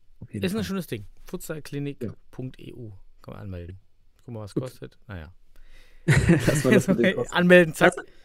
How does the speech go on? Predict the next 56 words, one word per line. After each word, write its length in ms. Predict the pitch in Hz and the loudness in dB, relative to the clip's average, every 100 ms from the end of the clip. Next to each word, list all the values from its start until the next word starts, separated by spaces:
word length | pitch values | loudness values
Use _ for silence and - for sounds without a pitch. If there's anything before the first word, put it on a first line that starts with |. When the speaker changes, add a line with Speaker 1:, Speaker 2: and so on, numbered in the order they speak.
| - - - | -20 -12 0
Speaker 1:
so, 160 | 139 | 2
wir 80 | 135 | 4
können 160 | 147 151 | 6 8
auch, 140 | 151 | 6
äh, 520 | 151 147 - - 143 | 6 4 4 -4 -6
zu, 180 | 147 147 | -6 -4
in 180 | 139 147 | 0 2
Zukunft 380 | - 175 143 - | 2 2 2 2
dann 180 | 127 131 | 2 2
hoffentlich 300 | 139 135 123 | 2 0 2
mal 160 | 120 | 0
sagen, 360 | 113 120 120 117 | 2 0 0 -4
macht 240 | 123 123 - | -4 -4 -4
die 60 | |
Futsal-Trainerlizenz, 1160 | 127 - 139 117 - 160 160 143 135 139 135 139 | -6 -4 0 0 2 4 6 4 4 4 4 4
aber 380 | - 123 127 - | 2 4 2 0
ich 100 | 131 | -6
kann 140 | - | -2
euch 120 | 127 120 | -2 0
sagen, 260 | 123 123 | 0 -2
es 140 | 120 - | -4 -8
wird 100 | - | -10
auch 80 | |
teuer. 320 | 110 - 85 - - - | -10 -10 -12 -12 -20 -12
Speaker 2:
Ja, 80 | 175 | -8
das 120 | 202 | -4
hat 80 | 226 | -2
das 100 | 196 | 0
Speaker 1:
So 40 | |
ist 40 | 185 | -2
Speaker 2:
Scha-, 100 | - | -4
Speaker 1:
es. 60 | |
Speaker 2:
das 160 | - 202 | -6 -6
hat 120 | 226 | -4
dieses 340 | 202 175 151 - - 147 - - 175 | -4 -4 -8 -12 -16 -18 -20 -20 -10
Zertifikate-Denken 800 | 180 175 160 - 175 196 165 165 | -8 -6 -6 -2 -2 0 -4 -4
in 80 | 147 | -2
Deutschland. 420 | 139 180 - 120 | 0 0 -2 -8
Es 120 | 117 | -6
lohnt 260 | 170 233 262 | -4 -4 -6
sich 180 | 269 - | -8 -8
halt 160 | - | -10
auch 140 | 131 131 | -10 -10
nicht, 420 | 113 - - - - - - - - - | -12 -12 -20 -20 -20 -20 -20 -20 -20 -10
wirklich 360 | 151 233 - 196 | -2 -2 0 -2
Speaker 1:
Ja. 100 | 208 | 0
Speaker 2:
dahin 160 | 190 254 | 0 -2
zu 120 | 254 | -6
gehen. 300 | 143 120 104 | -4 -6 -6
Also 200 | 131 147 | -4 -2
wenn 80 | 156 | 0
man 140 | 165 | 0
eh 180 | 180 214 226 | -2 -6 -4
im 180 | 185 | -4
Jahr 360 | 180 165 196 - | 0 2 2 -2
einige 360 | 175 180 175 | -4 -4 -8